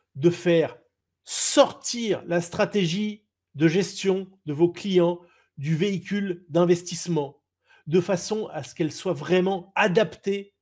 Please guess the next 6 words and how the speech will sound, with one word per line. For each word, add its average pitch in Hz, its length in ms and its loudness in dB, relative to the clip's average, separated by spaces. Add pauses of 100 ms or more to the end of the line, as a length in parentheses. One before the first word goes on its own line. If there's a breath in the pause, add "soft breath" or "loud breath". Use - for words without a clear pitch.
(640)
à 147 100 0
vos 170 140 4
clients 147 420 -8 (1160 soft breath)
et 170 100 8
pas 185 460 2
dépendante 175 840 0